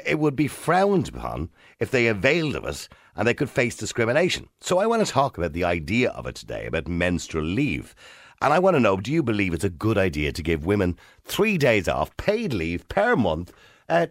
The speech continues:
to essentially have their period if they have a particularly bad one? Now, not all women suffer bad periods. I mean, some, you know, kind of don't notice it too much.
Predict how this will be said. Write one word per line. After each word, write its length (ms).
to 200
essentially 520
have 280
their 100
period 400
if 140
they 120
have 160
a 40
particularly 460
bad 260
one? 140
Now, 100
not 220
all 260
women 340
suffer 280
bad 260
periods. 520
I 40
mean, 220
some, 480
you 100
know, 140
kind 200
of 60
don't 200
notice 260
it 100
too 140
much. 320